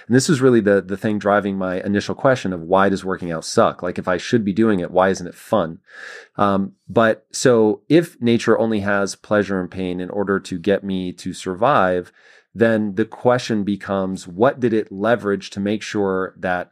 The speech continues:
"Ooh, I wanna do this thing that's gonna keep me going?" And as far as I can tell, that thing is progress.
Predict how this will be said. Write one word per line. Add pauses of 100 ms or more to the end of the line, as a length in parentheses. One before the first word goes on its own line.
"Ooh,
I
wanna
do
this
thing
that's
gonna
keep
me
going?" (380)
And
as
far
as
I
can
tell,
that
thing
is
progress.